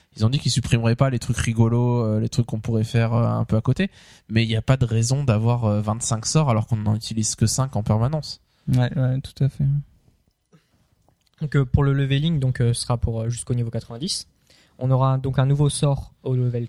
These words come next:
Speaker 3: quatre-vingt-sept et un nouveau point de talent pour le dernier level, le quatre-vingt-dix.
Speaker 1: D'accord, donc ça change. Et la question qui, qui est restée en suspens, c'est est-ce que, euh, c'était pour chaque spécialisation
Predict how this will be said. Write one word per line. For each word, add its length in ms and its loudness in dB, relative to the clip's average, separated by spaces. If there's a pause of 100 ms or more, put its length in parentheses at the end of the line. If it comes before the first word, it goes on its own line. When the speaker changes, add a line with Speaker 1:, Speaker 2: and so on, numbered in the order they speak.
Speaker 3:
quatre-vingt-sept 920 -8 (920)
et 120 -2
un 40 0
nouveau 180 2
point 140 0
de 60 -4
talent 220 -2
pour 200 -4
le 100 0
dernier 260 -4
level, 240 -4
le 80 -12
quatre-vingt-dix. 600 -14 (440)
Speaker 1:
D'accord, 280 0
donc 180 -6
ça 160 0
change. 400 0
Et 200 -2
la 180 0
question 300 -6
qui, 300 -6
qui 180 -4
est 40 2
restée 240 -2
en 40 0
suspens, 360 -2
c'est 160 0
est-ce 140 -4
que, 140 -4
euh, 400 0
c'était 300 -2
pour 140 -4
chaque 200 -2
spécialisation 880 -2